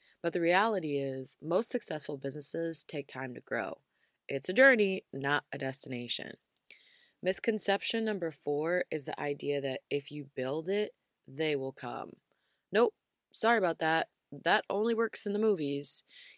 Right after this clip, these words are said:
You've gotta market yourself and market your online business like there's no tomorrow.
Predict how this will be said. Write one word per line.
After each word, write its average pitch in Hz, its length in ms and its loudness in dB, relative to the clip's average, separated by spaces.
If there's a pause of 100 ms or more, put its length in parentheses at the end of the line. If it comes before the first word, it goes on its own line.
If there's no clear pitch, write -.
You've 170 140 -6
gotta 180 240 6
market 180 400 2
yourself 139 580 -2
and 143 140 -6
market 180 300 -4
your 160 160 -4
online 143 340 -8
business 143 520 -4
like 139 180 -6
there's 131 220 -6
no 143 220 -4
tomorrow. 131 520 -6